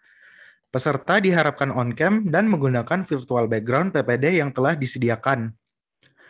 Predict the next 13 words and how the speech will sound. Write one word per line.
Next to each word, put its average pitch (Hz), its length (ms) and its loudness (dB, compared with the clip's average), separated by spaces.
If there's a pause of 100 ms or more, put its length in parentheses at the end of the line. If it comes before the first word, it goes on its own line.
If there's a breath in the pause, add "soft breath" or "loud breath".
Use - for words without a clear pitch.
(240 soft breath)
Peserta 143 480 0
diwajibkan 123 640 0
mematikan 131 560 -2
mic 175 320 -4
selama 120 320 -2
acara, 135 560 -2 (320 loud breath)
kecuali 220 400 4
sudah 147 320 0
dipersilahkan 131 800 -2
panitia 131 400 0
untuk 120 240 -4
on 117 160 -2
mic. 135 320 -2